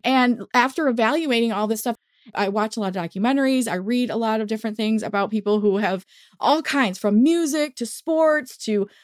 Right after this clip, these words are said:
political people to, you know, civil activists and all these kind of things. I'm fascinated with people and what they do and what they're passionate about. And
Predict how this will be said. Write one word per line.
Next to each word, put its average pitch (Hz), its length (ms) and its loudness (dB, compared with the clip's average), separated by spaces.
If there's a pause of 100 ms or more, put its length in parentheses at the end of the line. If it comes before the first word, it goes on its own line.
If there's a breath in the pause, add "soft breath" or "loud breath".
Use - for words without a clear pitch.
(120)
political 302 440 0
people 285 360 0
to, 214 340 -2 (100)
you 233 80 2
know, 185 140 -2
civil 294 580 0 (280)
activists 294 600 0
and 262 100 0
all 269 140 0
these 269 120 -6
kind 285 140 -6
of 262 40 -4
things. 277 140 -6
I'm 254 120 -6
fascinated 269 560 -8
with 233 160 -8
people - 420 -8 (220 soft breath)
and 240 120 0
what 254 160 -2
they 262 140 -2
do 247 240 0
and 208 80 2
what 220 140 -6
they're 220 100 -4
passionate - 540 -10
about. 65 240 -8 (260 soft breath)
And 240 200 -2